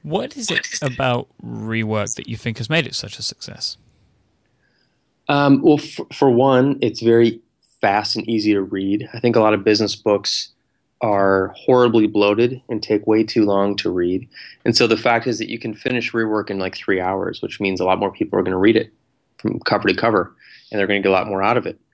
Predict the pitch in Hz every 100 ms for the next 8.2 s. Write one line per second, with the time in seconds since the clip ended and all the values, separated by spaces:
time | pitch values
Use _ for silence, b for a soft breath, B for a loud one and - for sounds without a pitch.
0 | _ _ 104 98 90 - 131 110 110 101
1 | 92 90 90 87 - 101 - 104 95 -
2 | - 113 107 98 92 87 92 90 - 92
3 | 85 85 87 92 87 90 87 87 - -
4 | - - - 101 98 95 - 95 98 92
5 | 92 - 113 123 104 95 107 95 - _
6 | - 107 95 85 - 127 110 90 85 -
7 | - 90 87 _ _ B 127 B B -
8 | 113 107